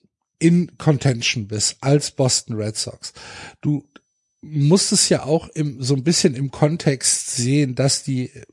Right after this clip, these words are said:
Red Sox ja kein Small Market Team sind. Na, du hast, äh, du hast ja andere Voraussetzungen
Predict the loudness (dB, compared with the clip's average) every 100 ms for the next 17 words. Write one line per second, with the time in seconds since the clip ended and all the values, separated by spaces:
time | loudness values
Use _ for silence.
0 | -20 -20 _ _ _ -10 0 2 2 2
1 | 2 2 2 2 2 2 2 0 2 2
2 | 2 -2 -4 -6 -12 -10 -10 -10 -10 -10
3 | -16 -20 _ -20 -20 -20 _ _ 2 2
4 | 2 -8 -2 4 4 4 2 -2 -4 -2
5 | 0 0 -4 -10 -16 _ _ _ _ _
6 | _ _ _ _ _ _ _ _ _ -20
7 | -20 -20 _ _ 2 4 4 2 -2 -2
8 | -2 0 2 2 0 -14 -20 -20 _ _
9 | 0 2 4 4 4 2 0 2 2 2
10 | 0